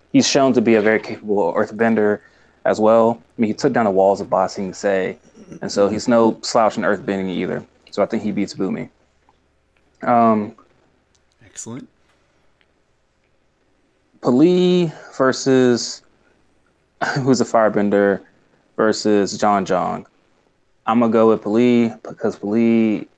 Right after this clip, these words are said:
Speaker 1: she's great at firebending. Like, she took a direct blast from Zuko's dragon and
Speaker 2: Not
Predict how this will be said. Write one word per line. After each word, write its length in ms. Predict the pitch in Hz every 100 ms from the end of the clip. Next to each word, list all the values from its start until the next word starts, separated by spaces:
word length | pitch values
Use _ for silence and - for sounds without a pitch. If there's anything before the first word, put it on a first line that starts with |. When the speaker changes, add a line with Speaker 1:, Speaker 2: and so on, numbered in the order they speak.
| -
Speaker 1:
she's 280 | - 135
great 280 | 113 117 120
at 60 | -
firebending. 720 | - 107 107 92 90 87 92
Like, 140 | -
she 100 | -
took 180 | - 131
a 40 | 117
direct 300 | 98 110 95
blast 500 | 98 101 101 98 -
from 400 | 107 98 95 95 _ _ _
Zuko's 400 | 104 101 98 98
dragon 580 | 90 90 90 87 90 -
and 360 | 92 95 92
Speaker 2:
Not 80 | 92